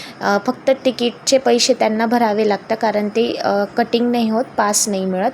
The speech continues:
त्याच्यामुळे. तर हे बघा मस्त श्रीषाने, आणि लास्टला श्रीषाने काय केलं हे तुम्ही नक्की बघा.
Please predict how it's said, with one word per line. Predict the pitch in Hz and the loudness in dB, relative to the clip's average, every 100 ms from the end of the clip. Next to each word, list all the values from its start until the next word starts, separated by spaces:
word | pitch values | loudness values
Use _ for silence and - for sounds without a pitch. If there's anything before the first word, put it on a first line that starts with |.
| - | 0
त्याच्यामुळे. | 208 208 180 165 165 - - - - - | 0 0 -4 -4 -6 -10 -16 -16 -16 -2
तर | 233 240 | 4 4
हे | 240 247 | 6 4
बघा | 214 202 202 | 4 2 2
मस्त | 226 233 - - 262 | 2 0 0 2 2
श्रीषाने, | 247 226 220 202 208 | 4 2 2 0 0
आणि | 208 220 226 | 0 0 -2
लास्टला | 220 214 226 - 285 302 | 0 2 2 2 4 4
श्रीषाने | 302 262 254 233 254 | 4 2 4 2 2
काय | 254 233 240 | 0 0 2
केलं | 240 226 | 2 2
हे | 262 247 208 | 4 2 2
तुम्ही | 220 240 | 0 2
नक्की | 247 208 - - | 2 0 -2 -2
बघा. | 220 175 151 | 2 2 0